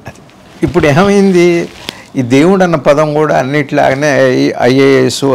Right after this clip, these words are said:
ఐటీ రంగంలాగా అనేక అనుభవాల్లాగా అయిపోయింది. అది బాగానే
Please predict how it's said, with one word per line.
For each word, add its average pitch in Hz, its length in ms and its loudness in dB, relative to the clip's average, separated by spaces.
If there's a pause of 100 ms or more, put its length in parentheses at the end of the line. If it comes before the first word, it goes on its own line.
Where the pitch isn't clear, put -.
(100)
ఐటీ 123 260 -2
రంగంలాగా 123 580 0 (680)
అనేక 156 520 0 (340)
అనుభవాల్లాగా 127 840 0
అయిపోయింది. 139 540 -2
అది - 120 -20 (920)
బాగానే 165 300 -2